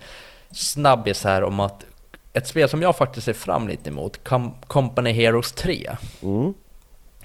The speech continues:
Speaker 1: Company of Heroes tre, det kommer försenas till nästa år. Det skulle släppas nu, eh, var det sjutton november tror jag,
Speaker 2: Mm.
Speaker 1: i år. Eh, och det spelet har jag haft lite, lite koll på, men tyvärr så kommer det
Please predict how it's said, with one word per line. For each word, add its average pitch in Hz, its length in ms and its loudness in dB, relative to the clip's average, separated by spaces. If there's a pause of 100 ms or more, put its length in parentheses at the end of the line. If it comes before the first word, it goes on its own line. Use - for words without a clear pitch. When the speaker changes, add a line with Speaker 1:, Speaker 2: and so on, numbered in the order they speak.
Speaker 1:
Company 117 340 0
of 120 240 4
Heroes 90 280 -2
tre, 95 180 0
det 120 120 -4
kommer 117 220 -4
försenas 110 420 -2
till 113 120 -4
nästa 113 320 -4
år. - 60 -2
Det 107 100 -6
skulle 107 240 -6
släppas - 580 0
nu, 90 420 -2
eh, 92 760 -4 (260)
var 110 100 -6
det 104 60 -6
sjutton 104 420 -4
november 107 360 -4
tror - 180 -8
jag, 98 100 -6 (300)
Speaker 2:
Mm. 131 220 2 (320)
Speaker 1:
i 104 140 -4
år. 92 420 -2 (120)
Eh, 92 400 -2
och - 280 -8 (140)
det 151 240 -2
spelet 120 260 2
har 110 80 4
jag 98 300 4
haft - 380 -2
lite, 117 420 -6
lite 98 360 -6
koll 87 260 -6
på, - 160 -8
men 113 360 -6
tyvärr 131 340 -2
så 95 140 -10
kommer 92 260 -8
det 85 300 -2